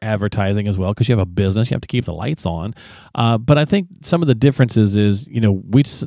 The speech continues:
we say on the show, if you're enjoying the content and you'd like to hear more and learn more, you're free to do so, right? There's, there's no kind of attachment to it, you know, uh, join a course or something like that. It's just, "Hey, if you enjoy the content, come check more of it out," type of thing. And I think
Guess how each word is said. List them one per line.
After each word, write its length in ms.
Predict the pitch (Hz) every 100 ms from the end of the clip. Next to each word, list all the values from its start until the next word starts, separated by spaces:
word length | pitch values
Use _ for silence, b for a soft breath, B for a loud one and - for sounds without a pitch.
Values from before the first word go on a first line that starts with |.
| -
we 120 | 135
say 200 | 147 135
on 160 | 123 107
the 80 | 101
show, 340 | - 110 107 B B B
if 160 | 127
you're 140 | 123 113
enjoying 380 | 107 123 160 151
the 80 |
content 500 | 123 127 120 120 117
and 80 | 113
you'd 120 | 110 98
like 280 | 107 117
to 100 | 113
hear 200 | 107 110
more 300 | 101 101 101
and 100 | 95
learn 240 | 95 110 107
more, 320 | 101 101 101 -
you're 180 | 107
free 280 | 101 - 113
to 60 | 95
do 180 | 90 87
so, 200 | - -
right? 240 | 101 104
There's, 240 | 101 98 - B B
there's 160 | 110
no 160 | 117 123
kind 360 | - 117 110 101
of 120 | 95
attachment 800 | 90 - - 127 - 117 104 - _ _ -
to 240 | - 117
it, 180 | 104 104
you 80 | 107
know, 280 | 104 98 95 B B B
uh, 100 | 95
join 260 | 98 120
a 60 | 101
course 500 | - 120 107 104 -
or 80 | 98
something 400 | 120 110 101 98
like 260 | 92 87 -
that. 180 | 90
It's 160 | 85 -
just, 160 | 104 -
"Hey, 160 | 104
if 120 | 92
you 40 | 101
enjoy 200 | 104 107
the 80 | 98
content, 540 | 110 104 101 101 90 b b b b
come 200 | - 107
check 260 | 98 101 -
more 220 | 87 85
of 80 | 82
it 100 | 90
out," 240 | 82 76
type 240 | - 95 -
of 60 |
thing. 240 | - 87 90
And 100 | 98
I 20 |
think 220 | 123 107